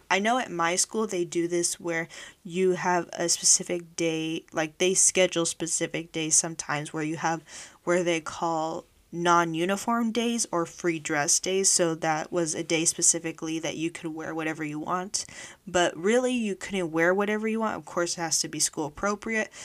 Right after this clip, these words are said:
So they do have their own dress co-, dress code rules, and it's your typical rules, like, just,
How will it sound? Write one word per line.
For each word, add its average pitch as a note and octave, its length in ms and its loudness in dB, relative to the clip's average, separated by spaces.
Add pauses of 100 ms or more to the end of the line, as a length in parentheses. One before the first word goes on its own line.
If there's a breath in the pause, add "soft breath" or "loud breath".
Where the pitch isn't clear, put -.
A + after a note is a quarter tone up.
(160 loud breath)
So A3 160 0
they G3 140 6
do A3 160 0
have A3 180 0
their F#3 140 6
own E3+ 140 2
dress D#3 300 0
co-, F3 420 -2 (200)
dress E3+ 320 2
code F#3 380 0
rules, D#3+ 640 -2 (520 loud breath)
and G#3 160 2
it's G#3 180 2
your C4 100 2
typical G#3+ 480 0
rules, F3 340 2
like, E3+ 220 0
just, - 280 0